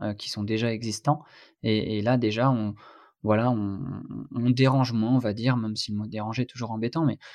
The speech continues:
suivre les, les tracés qui sont déjà existants, c'est pour moi, ça la base, c'est ce que je pratique, moi, de manière générale. Et ensuite, quand je sais qu'il y a telle zone qui peut être propice ou autre, je, je sors des chemins, on va dire, mais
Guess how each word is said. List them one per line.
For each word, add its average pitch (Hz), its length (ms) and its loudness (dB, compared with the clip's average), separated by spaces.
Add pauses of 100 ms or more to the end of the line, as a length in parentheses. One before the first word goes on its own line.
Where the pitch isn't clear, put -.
(140)
suivre 160 340 2
les, 123 280 6
les 123 160 0
tracés 139 340 -2
qui 151 120 -6
sont 110 120 -4
déjà 135 240 2
existants, 120 540 -2
c'est 117 160 -6
pour 113 180 -6
moi, 127 160 2
ça 123 140 -2
la 104 100 -2
base, 113 300 0
c'est 104 140 -8
ce - 40 -16
que 110 120 -10
je - 100 -12
pratique, 131 320 -6
moi, 123 120 0
de 107 60 -2
manière 107 220 -2
générale. 110 420 -2 (460)
Et 135 100 8
ensuite, 127 460 2 (320)
quand 123 140 2
je 120 100 0
sais 139 200 -2
qu'il 127 100 -2
y - 20 0
a 101 60 -4
telle 127 180 0
zone 131 240 2
qui 139 120 -12
peut 117 140 -8
être 110 120 -4
propice - 420 -8
ou 107 80 -6
autre, 139 180 2
je, 123 140 -4 (400)
je - 160 -6
sors 123 200 0
des 113 120 0
chemins, 131 320 2
on - 20 2
va 107 140 0
dire, 139 240 -4
mais 104 220 -2